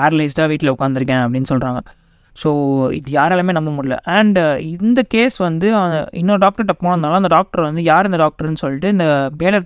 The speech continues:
பிளானோ அந்த, ம், ஹாஸ்பிட்டலுக்கு வந்து ஒரு இது மாதிரி கொடுக்குறாரு, emails மாதிரி." So அந்த இமெயிலை பார்த்ததுக்கு அப்புறம் தான், ஆ, அந்த மிகப்பெரிய hospital அது.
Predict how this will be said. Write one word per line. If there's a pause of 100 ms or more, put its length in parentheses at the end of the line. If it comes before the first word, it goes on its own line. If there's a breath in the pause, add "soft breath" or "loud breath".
பிளானோ (340)
அந்த,
ம், (260)
ஹாஸ்பிட்டலுக்கு
வந்து
ஒரு
இது
மாதிரி
கொடுக்குறாரு,
emails
மாதிரி." (340)
So
அந்த
இமெயிலை
பார்த்ததுக்கு
அப்புறம்
தான்,
ஆ,
அந்த (180)
மிகப்பெரிய
hospital
அது.